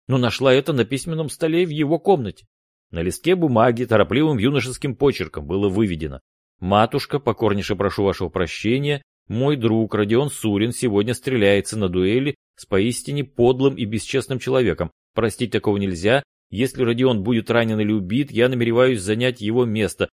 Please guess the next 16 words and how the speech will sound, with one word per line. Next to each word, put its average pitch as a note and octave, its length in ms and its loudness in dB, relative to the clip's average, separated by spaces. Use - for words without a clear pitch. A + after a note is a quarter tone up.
Да F#2 220 2
рассудит D3 560 -2
нас B2 280 -4
Бог. G2 440 0
Если A#2 400 0
я A#2 140 4
не G#2+ 100 0
вернусь, A2 480 -2
ищите C#3+ 640 -6
моё G2+ 280 0
тело C#3+ 260 0
на B2 120 0
холме G2 300 -2
у C3 60 2
Смоленской A#2 460 -4
церкви. G2 520 0